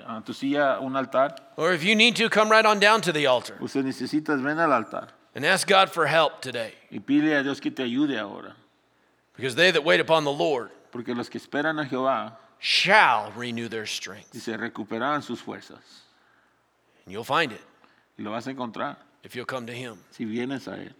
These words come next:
Speaker 2: He's the one that said, "Come unto me, all ye that labor and are heavy laden, and I will give you rest."
Speaker 1: Él es el que dice, "Vengan todos aquellos", dice, "que obran", dice, "y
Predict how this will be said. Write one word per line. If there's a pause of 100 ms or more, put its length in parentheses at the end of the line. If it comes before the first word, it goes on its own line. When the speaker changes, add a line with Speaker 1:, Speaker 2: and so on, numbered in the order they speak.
Speaker 2:
He's
the
one
that
said,
"Come
unto
me,
all
ye
that
labor
and
are
heavy
laden,
and
I
will
give
you
rest."
Speaker 1:
Él
es
el
que
dice,
"Vengan
todos
aquellos",
dice,
"que
obran",
dice,
"y